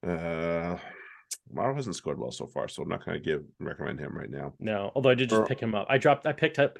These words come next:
Speaker 2: him in favor. He did get eleven this past week.
Speaker 1: Did he? Okay. Well, how about, how about that? Uh,
Speaker 2: And
Speaker 1: oh, 'cause he stole a bunch of lineouts. That's why.
Speaker 2: Yeah,
Speaker 1: That
Speaker 2: exactly.
Speaker 1: is one stat category that locks can benefit from, is stolen lineouts.
Speaker 2: Yeah.
Speaker 1: Anyway,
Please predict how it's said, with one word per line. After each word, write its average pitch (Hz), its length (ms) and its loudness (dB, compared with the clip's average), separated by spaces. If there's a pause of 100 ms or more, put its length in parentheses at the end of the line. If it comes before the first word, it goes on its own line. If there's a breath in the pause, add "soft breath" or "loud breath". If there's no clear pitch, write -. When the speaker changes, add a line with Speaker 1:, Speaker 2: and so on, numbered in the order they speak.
Speaker 2:
him 127 460 4
in 123 140 -2
favor. 117 340 0
He 170 100 -2
did 220 240 2
get 269 100 4
eleven 139 320 6
this 92 100 -4
past 98 260 -2
week. 92 240 -8 (140)
Speaker 1:
Did 110 260 4
he? 87 60 -4
Okay. 87 260 -6 (160)
Well, 120 120 -4 (120)
how 92 120 -6
about, 78 240 -8
how 82 60 -6
about 98 180 -6
that? - 160 -8 (360 loud breath)
Uh, 135 40 4
Speaker 2:
And 120 200 6
Speaker 1:
oh, 107 140 6
'cause - 180 -4
he 135 100 0
stole 117 340 6
a - 40 0
bunch 87 200 -2
of 78 60 -4
lineouts. 80 280 0
That's - 160 -6
why. 76 160 -2
Speaker 2:
Yeah, - 140 2
Speaker 1:
That 101 40 4
Speaker 2:
exactly. 113 360 6
Speaker 1:
is 85 60 -10
one 90 220 4
stat - 380 0
category 73 360 0
that 71 100 -2
locks 73 320 0
can 73 300 -8 (460)
benefit 67 340 -6
from, 69 180 -6
is 71 80 -10
stolen 71 300 -4
lineouts. 69 400 -10 (420 soft breath)
Speaker 2:
Yeah. 107 160 0
Speaker 1:
Anyway, 87 380 4